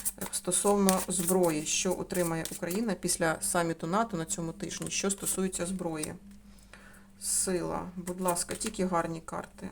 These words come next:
Обмеження, ну це недобре. М, те, що і було раніше. Обмеження на те, що і було раніше. Що отримає Україна на цьому саміті нато? Плани,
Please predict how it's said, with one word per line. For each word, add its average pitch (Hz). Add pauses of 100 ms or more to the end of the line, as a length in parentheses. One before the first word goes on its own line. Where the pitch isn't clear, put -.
(120)
Обмеження, 180
ну 185
це -
недобре. 180 (680)
М, 185
те, 180
що 180
і 180
було 180
раніше. 180
Обмеження 180
на 175
те, 175
що 180
і 180
було 175
раніше. 175 (460)
Що -
отримає 180
Україна 170
на 170
цьому 190
саміті 175
нато? 175 (640)
Плани, 175